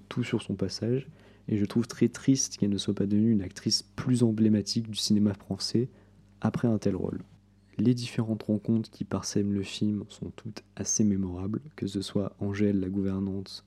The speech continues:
la voyante du début, Michel Legrand et son acolyte, et évidemment celle avec Antoine qui clôt le film. Le numéro musical au milieu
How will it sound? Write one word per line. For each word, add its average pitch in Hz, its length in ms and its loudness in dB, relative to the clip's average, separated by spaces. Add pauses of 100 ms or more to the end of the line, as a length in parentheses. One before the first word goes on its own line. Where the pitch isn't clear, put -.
(120)
la 101 120 0
voyante 104 440 2
du 98 120 -2
début, 101 480 0 (360)
Michel 110 440 4
Legrand 104 560 2
et 110 100 4
son 113 220 2
acolyte, 104 580 0
et 104 100 -2
évidemment 98 580 -2 (200)
celle 98 300 -2
avec 90 220 -6 (100)
Antoine 98 440 0 (140)
qui - 140 -20
clôt 101 200 2
le 92 120 0
film. 135 380 0 (460)
Le 104 80 0
numéro 107 300 4
musical 104 540 0
au 95 40 0
milieu 101 460 2